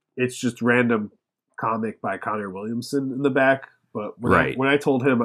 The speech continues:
Speaker 1: I was gonna do it, he's like, "You should just make, uh, a serialized story, so at the end of the year you have a twelve-page comic." I was like, "Okay." So,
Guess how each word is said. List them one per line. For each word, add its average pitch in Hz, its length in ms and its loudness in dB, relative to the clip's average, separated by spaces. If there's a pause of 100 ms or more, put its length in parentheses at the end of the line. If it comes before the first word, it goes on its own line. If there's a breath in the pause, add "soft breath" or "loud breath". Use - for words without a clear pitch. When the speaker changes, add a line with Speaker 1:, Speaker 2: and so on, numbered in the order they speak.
(140)
Speaker 1:
I 101 120 -2
was 113 120 -4
gonna 120 180 0
do 127 240 4
it, 139 280 0
he's 117 200 -4
like, 107 160 -6
"You 120 120 -2
should 123 200 -4
just 110 400 -10 (720)
make, 113 600 -2
uh, 90 400 0 (260)
a - 60 -4
serialized 110 600 4
story, 101 300 -4
so 98 140 -6
at 82 80 -10
the - 80 -10
end 101 100 -6
of 95 60 -8
the 98 100 -6
year 95 160 -6
you 87 100 -8
have 87 120 -6
a 90 40 -16
twelve-page 90 580 -6
comic." 87 400 -10 (680)
I - 40 -16
was - 120 -16
like, 80 100 -12
"Okay." 202 380 0 (480)
So, 107 380 -2